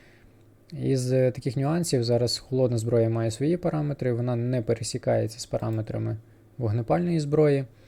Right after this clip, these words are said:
У нас є ще багато,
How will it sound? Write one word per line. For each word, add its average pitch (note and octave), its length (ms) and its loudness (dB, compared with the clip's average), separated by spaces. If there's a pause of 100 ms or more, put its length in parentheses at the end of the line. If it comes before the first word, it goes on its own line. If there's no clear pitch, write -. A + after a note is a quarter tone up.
(500)
У B2+ 60 -6
нас B2+ 260 -2
є B2 300 2 (600)
ще A#2+ 600 0 (280)
багато, A#2+ 680 2